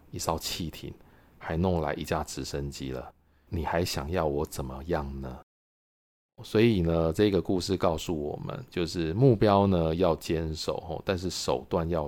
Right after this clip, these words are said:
灵活，这才是面对人生选择该有的态度与原则。接下来要分享给大家第二个做选择的一个想法，那这个选择呢是人际关系的选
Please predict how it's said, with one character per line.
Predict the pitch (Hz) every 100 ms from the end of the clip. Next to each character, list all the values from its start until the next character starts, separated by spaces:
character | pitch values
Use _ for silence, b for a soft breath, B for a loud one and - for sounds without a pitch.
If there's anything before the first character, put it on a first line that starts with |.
| 71
灵 | 69 69
活， | 76 - - - _ _ _ _ _ _
这 | - 113
才 | - 85
是 | 82 101
面 | 98 87 85
对 | 92 80 -
人 | 95 80 78
生 | - 85 85
选 | - 76 69
择 | - 69 67 -
该 | - 76
有 | 71 64
的 | - -
态 | - 90
度 | 73 76 67 - -
与 | 69 67
原 | 64 67
则。 | - - - - _ _ _ _ _ _ _ _ _ _ _ _ _ _
接 | -
下 | 143 156
来 | 107 87
要 | 82 107 104
分 | 90 101
享 | 95 82
给 | 80 71 71
大 | 104 92
家 | 85 87 82 82
第 | 107 95
二 | 87 78
个 | - 76 73
做 | - 135 90
选 | - 73
择 | 73 71
的 | 71
一 | 87
个 | 87
想 | 80 71 71 78
法， | - - 87 -
那 | 101 90
这 | 139
个 | 151
选 | 127 85 78
择 | 71
呢 | 76 76
是 | 92
人 | 87 85 90
际 | 98 117
关 | 80 82 80
系 | - 82
的 | 73 85
选 | - -